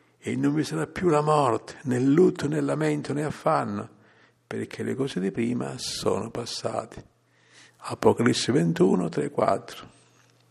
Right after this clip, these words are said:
In essa non vide alcun tempio, il Signore Dio, l'Onnipotente, e l'Agnello sono il suo tempio. La città non ha bisogno ne-, della luce del sole, né della luce della luna,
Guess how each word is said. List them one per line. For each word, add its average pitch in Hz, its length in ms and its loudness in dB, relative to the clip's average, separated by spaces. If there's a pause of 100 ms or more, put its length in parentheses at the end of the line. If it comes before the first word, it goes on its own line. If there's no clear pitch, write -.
(1080)
In 135 200 12
essa 185 360 8
non 165 200 4
vide 175 220 4
alcun 165 340 2
tempio, 139 680 -2
il 131 180 4
Signore 131 400 4
Dio, 165 300 4
l'Onnipotente, 135 840 2
e 135 40 2
l'Agnello 147 580 0
sono 170 240 0
il 160 60 -4
suo 170 180 -2
tempio. 165 500 -2 (1000)
La 104 140 -2
città 151 320 0
non 156 160 4
ha 156 80 2
bisogno 156 540 2
ne-, 151 260 0
della 143 320 0
luce 151 300 4
del 143 160 2
sole, 147 800 -2
né 139 260 -2
della 135 200 0
luce 147 280 -2
della 143 180 -2
luna, 151 500 -2